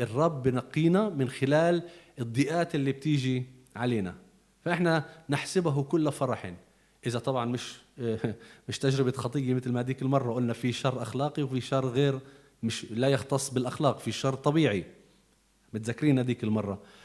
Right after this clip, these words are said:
فالتجارب المتنوعة اللي عم نحكي عنها هون أشياء إجت عليك ليس بذنبك. يعني مش أنت عملت خطية و-، وصار معك إشي، لا،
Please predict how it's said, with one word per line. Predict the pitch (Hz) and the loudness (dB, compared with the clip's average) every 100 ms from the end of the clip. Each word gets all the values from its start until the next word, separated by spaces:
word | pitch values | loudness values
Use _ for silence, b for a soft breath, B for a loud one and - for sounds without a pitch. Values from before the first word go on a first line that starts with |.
| B - | B -4
فالتجارب | 120 104 98 - - 113 127 123 156 190 180 | 0 0 -2 -12 -12 -6 -2 4 6 6 6
المتنوعة | 175 156 165 170 165 151 | 4 4 4 4 4 4
اللي | 143 | 2
عم | 160 | 0
نحكي | 151 143 | -2 -4
عنها | 135 139 | -2 2
هون | 139 165 160 B B | 2 0 -2 B B
أشياء | 123 - 170 160 151 | -4 2 2 2 -2
إجت | 131 143 | -2 -4
عليك | 117 131 156 147 - | -2 0 0 -2 -4
ليس | 123 147 139 120 | 0 0 0 0
بذنبك. | 120 117 123 107 95 - - _ _ b b b | 2 2 2 2 -2 -8 -20 _ _ b b b
يعني | 101 123 | 0 2
مش | 156 175 | 2 0
أنت | 170 156 | 0 2
عملت | 143 127 135 143 139 | 4 4 4 4 2
خطية | 131 135 165 160 156 | 0 0 0 2 2
و-، | 139 123 - - _ _ _ _ _ _ _ _ _ _ - | 0 -4 -12 -20 _ _ _ _ _ _ _ _ _ _ -8
وصار | 123 147 135 | 2 6 6
معك | 135 123 131 | 6 2 -2
إشي، | 120 107 | -4 0
لا، | 135 143 - | 2 2 0